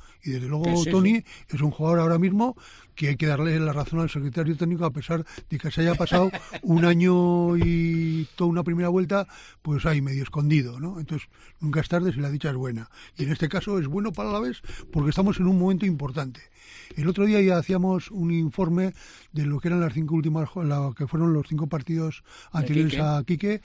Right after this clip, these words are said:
Speaker 1: y los cinco que, que había disputado.
Speaker 2: Que
Speaker 1: La
Speaker 2: dijo
Speaker 1: verdad
Speaker 2: él,
Speaker 1: es que
Speaker 2: ¿eh? Dijo él que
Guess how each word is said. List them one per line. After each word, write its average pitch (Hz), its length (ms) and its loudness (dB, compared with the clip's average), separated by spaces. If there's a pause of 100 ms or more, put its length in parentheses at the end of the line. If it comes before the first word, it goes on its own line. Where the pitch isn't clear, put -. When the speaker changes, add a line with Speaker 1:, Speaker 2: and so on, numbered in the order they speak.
(280)
Speaker 1:
y 165 140 0
los 143 180 2
cinco 165 300 2
que, 139 600 -2
que - 80 -10
había 143 160 -2
disputado. 139 560 -2 (380)
Speaker 2:
Que 170 80 -2
Speaker 1:
La 147 80 2
Speaker 2:
dijo 151 160 6
Speaker 1:
verdad 208 180 4
Speaker 2:
él, - 80 0
Speaker 1:
es 220 60 -2
que - 0 -
Speaker 2:
¿eh? - 100 -14
Dijo 160 240 -4
él 190 80 -2
que 170 240 -4